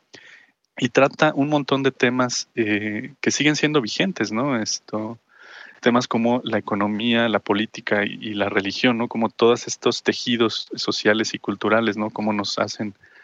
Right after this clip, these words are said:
ver el mundo de cierta manera y cómo también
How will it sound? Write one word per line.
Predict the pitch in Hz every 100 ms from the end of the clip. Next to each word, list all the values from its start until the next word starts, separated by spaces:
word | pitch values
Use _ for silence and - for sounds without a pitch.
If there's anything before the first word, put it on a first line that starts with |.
| _ -
ver | 110
el | 110
mundo | 110 113 113
de | 101
cierta | - 101 107
manera | 101 104 107 110 - _ _ _ -
y | -
cómo | - 107 107 107 107 - _ _
también | - 104 110 120 123